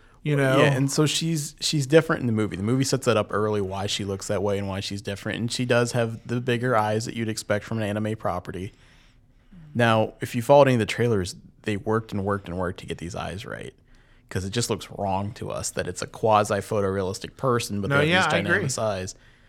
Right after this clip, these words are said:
Speaker 2: Early iterations of the trailer were pretty bad, and they were, they were poorly received 'cause the eyes were just way off. I'll say that the final movie we saw looked better than any trailer. So they
Speaker 1: Oh,
Speaker 2: were
Speaker 1: yeah.
Speaker 2: working
Speaker 1: No,
Speaker 2: on this
Speaker 1: yes.
Speaker 2: movie up until the
Speaker 1: No
Speaker 2: release.
Speaker 1: doubt.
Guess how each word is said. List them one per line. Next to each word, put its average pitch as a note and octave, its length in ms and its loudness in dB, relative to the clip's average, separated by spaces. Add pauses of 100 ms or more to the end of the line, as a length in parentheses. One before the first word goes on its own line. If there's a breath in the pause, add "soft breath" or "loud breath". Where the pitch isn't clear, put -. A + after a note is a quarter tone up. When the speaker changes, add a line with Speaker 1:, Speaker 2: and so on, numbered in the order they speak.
(340 soft breath)
Speaker 2:
Early D3 300 6
iterations A#2 480 4
of F#2+ 60 -6
the F#2 80 -4
trailer E3 300 2
were F#2+ 100 2
pretty F2+ 240 -6
bad, F#2+ 260 -2
and F2 80 -10
they G2 60 -8
were, G2+ 100 -10 (140)
they A#2+ 80 -2
were A2 80 0
poorly B2+ 320 0
received G#2+ 500 -2
'cause F#2+ 160 -8
the G2 60 -2
eyes A2+ 240 4
were - 60 -16
just - 180 -12
way - 200 -2
off. - 360 -8 (880 soft breath)
I'll C3 240 4
say D3+ 200 4
that B2 180 2
the G2 120 -2
final C3+ 600 0 (140)
movie C3 460 4
we G#2+ 160 -2
saw G#2 200 2
looked F#2 200 -2
better F2+ 220 0
than E2+ 140 -8
any D2+ 160 -10
trailer. - 540 -10
So G#2+ 220 -2
they D3+ 140 10
Speaker 1:
Oh, C#3+ 40 12
Speaker 2:
were C3+ 80 10
Speaker 1:
yeah. B2+ 80 6
Speaker 2:
working B2+ 240 6
Speaker 1:
No, D3+ 140 6
Speaker 2:
on B2+ 80 6
this A#2 100 2
Speaker 1:
yes. C3 160 4
Speaker 2:
movie F#2+ 160 2
up G#2 160 2
until A2+ 240 -4
the C#3 120 -2
Speaker 1:
No D#3+ 120 2
Speaker 2:
release. F3+ 140 0
Speaker 1:
doubt. F2+ 360 0